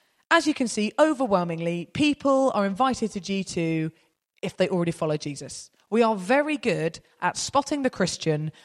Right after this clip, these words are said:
and making sure they know they're welcome at this church. So that's, that's lovely in some senses, uh, but it's also, um, understandably easiest, isn't it? 'Cause it's easy to invite somebody that, number one,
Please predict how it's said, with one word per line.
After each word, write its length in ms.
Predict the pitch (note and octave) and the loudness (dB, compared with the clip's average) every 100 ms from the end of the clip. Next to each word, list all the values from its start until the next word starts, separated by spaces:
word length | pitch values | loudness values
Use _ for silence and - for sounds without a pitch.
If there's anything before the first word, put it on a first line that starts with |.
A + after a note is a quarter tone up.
| - | -4
and 100 | F#3 | 0
making 220 | F#3 G3+ | 0 -2
sure 180 | - F3+ | -2 0
they 140 | F#3 | 2
know 340 | E3+ D#3 D3+ | 2 2 2
they're 220 | D#3 F3 D#3+ | 0 0 2
welcome 280 | D#3 E3 | 0 -2
at 120 | D3+ D3 | -4 -6
this 120 | - | -6
church. 460 | - - - - - _ _ _ - - | -6 -6 -10 -18 -20 _ _ _ -20 -14
So 220 | - B3+ | 4 4
that's, 320 | B3 F4 E4 | 6 4 2
that's 200 | - D#4+ | 0 2
lovely 480 | D4 D#4 F#3 D3+ B3 - | 6 4 4 -2 -4 -4
in 160 | - G3+ | -2 0
some 200 | - G3+ | 2 2
senses, 380 | F3+ E3+ D#3+ G3+ | 2 0 -2 -2
uh, 60 | B3 | 0
but 140 | B3+ | 2
it's 120 | B3+ D#4+ | 2 2
also, 420 | E4 - E3 A#3 - - - | 2 2 2 0 -4 -20 -2
um, 380 | A3 A3 A3+ A3 - - | 0 2 -2 -8 -6 -2
understandably 560 | A3+ A3 C#4 G#3 F#3 | -2 0 -2 0 -2
easiest, 480 | - C4+ E3 - - - | -2 -4 -6 -12 -16 -14
isn't 140 | A3+ F3+ | -10 -8
it? 100 | - _ _ _ _ - | -10 _ _ _ _ -4
'Cause 120 | A3+ | -4
it's 120 | A3+ | 0
easy 200 | D4 B3 | 0 0
to 100 | - | -2
invite 280 | G3+ F#3 F3+ | 0 2 0
somebody 240 | - F#3 F3 | 0 0 0
that, 100 | F#3 | 0
number 160 | C4+ | 0
one, 320 | G3 D#3+ F3 | 2 0 0